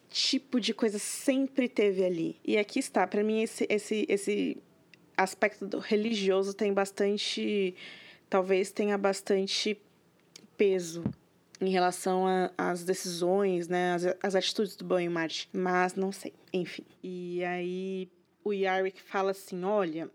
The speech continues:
John, se são os selvagens que precisam de resgate, então eles mesmos devem salvar o povo deles. Manda o Tormund lá e tá tudo certo." E aí o John pensa, "Que merda, né?" <laughs>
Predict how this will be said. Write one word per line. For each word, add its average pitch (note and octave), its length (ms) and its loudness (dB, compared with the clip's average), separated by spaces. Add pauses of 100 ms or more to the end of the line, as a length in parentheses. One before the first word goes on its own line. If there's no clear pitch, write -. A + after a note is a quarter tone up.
John, E3 220 -4
se F#3 160 -6
são G3+ 180 -2
os G#3 80 -6
selvagens G3 400 0
que - 100 -20
precisam F3 340 -10
de D#3+ 100 -8
resgate, F#3 800 -2 (180)
então A#3 380 -2
eles E4+ 280 0
mesmos C4 480 2
devem F3+ 280 0
salvar F#3+ 600 0 (560)
o F#4 100 2
povo B3 340 2
deles. G3+ 640 -2 (160)
Manda F3+ 240 -2
o - 40 -20
Tormund C#4 440 2
lá C#4 380 2
e E4 40 2
tá E4+ 120 -2
tudo D4+ 200 -2
certo." G3+ 520 0 (120)
E F#3 140 -4
aí F#3 120 4
o G3 80 4
John F#3+ 160 0
pensa, F#3 320 -4
"Que A#3 320 -10
merda, G3+ 560 -4
né?" F3 220 -6
<laughs> - 480 -12